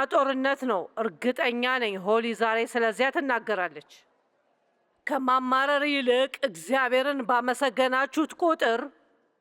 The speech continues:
ዲያብሎስን አይኑ ላይ እየመታችሁት ነው። ሰምታችሁኛል? ስለሌላችሁ ጥቂት ትንንሽ ነገሮች ከማማረር ይልቅ ማሰብ ለምትችሉት ለእያንዳንዱ ትንሽ ነገር እግዚአብሔርን ባመሰገናችሁ ቁጥር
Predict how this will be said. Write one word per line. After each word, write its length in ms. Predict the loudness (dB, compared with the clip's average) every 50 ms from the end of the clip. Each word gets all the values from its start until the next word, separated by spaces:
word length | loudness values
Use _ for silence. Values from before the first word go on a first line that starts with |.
| _ _ _ _ _ _ _ _ _ _ _ _
ዲያብሎስን 720 | -12 -2 0 2 2 2 2 2 4 4 2 2 0 0 0
አይኑ 200 | 0 0 0 0 0
ላይ 240 | 0 0 0 0 0 -2 -6 -14 _ _ _ _ _ _ _ _ _ -4
እየመታችሁት 840 | -4 0 0 0 0 2 0 -2 0 0 0 0 -2 -4 -6 -6 -4 -4
ነው። 180 | -4 -4 -6 -8 _ _ _ _ _ _ _ _
ሰምታችሁኛል? 840 | -6 -4 -2 -2 0 0 0 0 0 0 -2 -2 0 0 0 0 -2 -4 -10 _ _ _ _ _ _ _ _ _ _ _ _ _ _ _ _ _ _ -16
ስለሌላችሁ 880 | -8 -6 0 2 4 4 4 2 2 0 2 2 2 2 2 0 -2 0
ጥቂት 380 | 0 -2 -2 -2 -4 -6 -6 -4
ትንንሽ 400 | -4 -2 -2 0 -2 -2 -4 -6 -2
ነገሮች 520 | -2 -2 0 2 0 2 2 0 -2 -2 -6 -8
ከማማረር 760 | -4 -4 -2 0 0 0 0 2 2 2 2 2 2 2 0
ይልቅ 380 | 0 0 2 2 2 2 0 -2 -10 -18 -14 -4
ማሰብ 460 | 0 0 0 0 0 -2 0 0 0 2
ለምትችሉት 760 | 2 0 0 2 -2 -4 -4 -4 -8 -6 -4 -4 -2 -4 -2 0
ለእያንዳንዱ 720 | 0 0 0 0 0 0 0 0 0 0 0 0 0 -2 -4
ትንሽ 340 | -4 -4 -4 -4 -4 -6 -4 -2
ነገር 280 | -2 0 2 0 0 0
እግዚአብሔርን 600 | -2 -6 -2 0 0 0 2 2 2 2 2 -2 0
ባመሰገናችሁ 840 | 0 2 2 2 0 0 -2 -2 0 0 0 2 0 0 0 -2 -2 -2
ቁጥር 360 | -2 -4 0 0 0 0 0